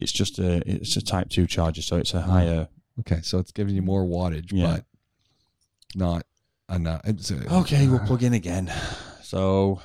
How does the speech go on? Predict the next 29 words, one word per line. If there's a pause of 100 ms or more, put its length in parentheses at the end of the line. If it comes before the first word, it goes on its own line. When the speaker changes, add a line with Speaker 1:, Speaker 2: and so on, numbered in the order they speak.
(160)
Speaker 1:
I (180)
redid
it
again.
Guess
what? (960)
Speaker 2:
Won't
Speaker 1:
Need
Speaker 2:
do.
Speaker 1:
to
uninstall
and
reinstall
the
app
again. (880)
Plug
it
back
in.
Speaker 2:
At
this
point,
you,
you,
you
know,
it's,
it,